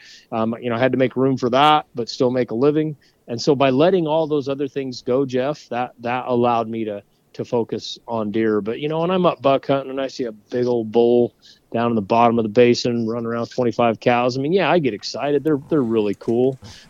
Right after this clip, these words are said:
But I, I just, when, when I did try to hunt both, there was a couple years I would hunt, archery hunt elk and deer at the same time.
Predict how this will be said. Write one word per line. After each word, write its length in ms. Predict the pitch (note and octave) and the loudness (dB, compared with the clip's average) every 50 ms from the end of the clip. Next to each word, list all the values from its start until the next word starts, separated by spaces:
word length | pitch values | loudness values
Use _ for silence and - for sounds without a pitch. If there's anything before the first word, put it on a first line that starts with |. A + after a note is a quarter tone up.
| - | 0
But 280 | - C3 C3 C3 B2+ B2+ - - - | 4 6 6 6 4 0 -4 -12 -10
I, 160 | B2+ B2+ C3 - B2 | -8 -8 -8 -6 -8
I 60 | B2 | -8
just, 360 | A2+ - E3+ E3 - - - _ _ _ _ _ _ _ - | -4 -2 -2 -2 -2 -6 -14 _ _ _ _ _ _ _ -10
when, 140 | C3 D3 | -10 -10
when 180 | - - C3 C3+ | -8 -6 -4 0
I 100 | C3+ B2 | 0 0
did 280 | A#2+ G#2+ D3+ F#3 F3 - | 0 2 2 2 2 4
try 180 | - A3+ A3+ | 2 2 2
to 80 | G#3+ G#3 | 4 2
hunt 240 | G3 A3 G#3+ F3+ E3+ | 2 2 0 2 4
both, 200 | G3 G#3+ A3 - | 4 4 4 4
there 80 | F3+ | 2
was 120 | C#3+ A#2+ B2+ | 0 0 0
a 60 | A2 | -2
couple 320 | - C#3+ D3 - - C#3 | 0 0 0 0 2 0
years 360 | B2 A#2+ C3 D3 D3+ D3+ C3+ | 2 2 4 2 2 2 0
I 80 | C3 A2 | 0 0
would 140 | G2+ G2+ G2 | 0 -2 -4
hunt, 160 | - C3+ - | -6 -8 -8
archery 360 | - A2+ A2 A2+ - - B2 A2+ | -2 -2 -2 -2 -2 -4 -4 -4
hunt 160 | A#2+ A#2+ A2 | -4 -8 -4
elk 220 | G#2+ A2+ A#2+ - A#2 | -2 -2 -2 -2 -4
and 80 | G#2 | -4
deer 160 | G2 G#2 A#2 | -2 -2 -2
at 80 | B2 B2 | -2 -4
the 80 | A2+ G#2+ | -8 -10
same 240 | - - A#2 A2+ | -10 -10 -12 -12
time. 320 | G#2+ - A#2+ A#2+ B2 B2+ | -4 -2 -2 0 0 -2